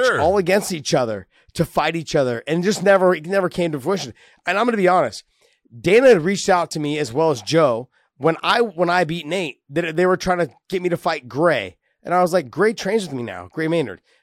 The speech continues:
Speaker 2: I'm like,
Speaker 1: Yeah.
Speaker 2: "No, he trains with me." I'm like, "I'm not fighting Gray. Gray can fight somebody else." Gray, I was like, "Good luck. If we were fighting for the title, it'd be different. We're not fighting for the title."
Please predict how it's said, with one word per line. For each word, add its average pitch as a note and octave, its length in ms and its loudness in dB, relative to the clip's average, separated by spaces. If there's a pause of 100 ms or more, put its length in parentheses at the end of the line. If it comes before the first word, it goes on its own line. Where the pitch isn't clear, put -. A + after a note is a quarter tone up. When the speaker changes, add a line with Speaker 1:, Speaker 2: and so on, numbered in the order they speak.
Speaker 2:
I'm F#3+ 80 -10
like, G3 100 0
Speaker 1:
Yeah. F#3 60 -6
Speaker 2:
"No, C4 120 -2
he E3 60 0
trains A3 240 -2
with C#3+ 60 -8
me." C#3 80 -2
I'm E3 60 -4
like, G#3+ 100 -2
"I'm A3 80 -6
not A3 200 -2
fighting C3+ 220 -8
Gray. A#2 240 -8
Gray F3 220 -2
can A3 120 -6
fight A#3 220 -4
somebody F#3+ 260 -4
else." A#2+ 300 -6
Gray, D#3+ 260 -4
I E3+ 80 -6
was E3+ 120 -4
like, D#3 100 -4
"Good F3+ 140 -4
luck. D3 120 -10
If C#3 200 -10
we A#3+ 80 2
were C4+ 80 4
fighting B3+ 240 0
for G3+ 60 -8
the G3 100 -2
title, F#3+ 300 -2
it'd F#3+ 80 -2
be D#3+ 100 -4
different. A#2 400 -4
We're C3+ 80 -6
not E3 180 -2
fighting G3 200 -4
for B2 80 -20
the A2+ 100 -14
title." F#2 340 -14